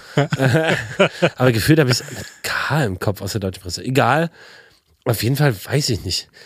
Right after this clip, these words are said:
Speaker 2: Ich bin aber der Meinung, dass Michael Douglas nicht richtig Michael Douglas, nicht wirklich Michael Douglas heißt.
Speaker 1: Nee, nee, nee, ähm, ach so, meine, mhm,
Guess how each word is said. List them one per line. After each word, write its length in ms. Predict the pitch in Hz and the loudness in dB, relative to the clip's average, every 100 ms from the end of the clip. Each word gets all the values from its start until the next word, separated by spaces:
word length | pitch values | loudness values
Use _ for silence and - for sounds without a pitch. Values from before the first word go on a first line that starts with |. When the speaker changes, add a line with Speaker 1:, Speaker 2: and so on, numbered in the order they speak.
| - - _ | -20 -20 _
Speaker 2:
Ich 300 | 170 165 - | 0 2 0
bin 220 | 127 170 - | 0 0 0
aber 180 | 139 139 | 2 4
der 100 | 123 | 4
Meinung, 380 | 107 113 160 139 | 2 2 2 2
dass 160 | 113 | 0
Michael 280 | 113 127 143 | 0 0 0
Douglas 380 | 113 123 147 - | -2 -2 -2 -2
nicht 180 | 131 - | -2 0
richtig 280 | 120 - 113 | -2 -2 -2
Michael 240 | 117 113 | -2 -2
Douglas, 340 | 107 131 160 117 | -4 -4 -6 -6
nicht 140 | 104 | -6
wirklich 160 | 123 110 | -6 -4
Michael 180 | 110 101 | -4 -4
Douglas 320 | 127 185 - | -8 -8 -8
heißt. 220 | 95 95 | -8 0
Speaker 1:
Nee, 100 | 151 | 4
nee, 140 | 180 | 6
nee, 140 | 190 165 | 4 6
ähm, 360 | 143 131 131 143 | 4 4 2 0
ach 100 | 147 | 2
so, 180 | 202 113 | 4 2
meine, 220 | 101 117 | 0 -2
mhm, 160 | 117 | -4